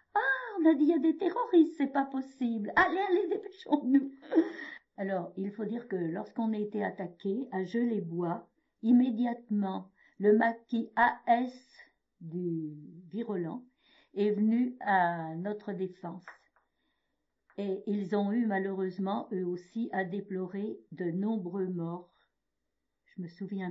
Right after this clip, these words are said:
plus le nombre, mais un nombre de morts très important. Et ça, je crois qu'on peut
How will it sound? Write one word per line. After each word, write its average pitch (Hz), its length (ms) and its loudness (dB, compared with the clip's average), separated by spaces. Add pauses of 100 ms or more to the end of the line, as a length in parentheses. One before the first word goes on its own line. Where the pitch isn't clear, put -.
(120)
plus 220 220 -4
le 190 140 -4
nombre, 202 580 -6
mais 175 460 -4
un 156 220 -8
nombre 175 580 -6
de 160 140 -12
morts 190 420 -8
très 208 260 -10
important. 185 560 -16 (1160)
Et 170 100 -6
ça, 180 240 -6
je - 100 -18
crois 190 300 -14
qu'on 170 180 -16 (140)
peut 175 300 -8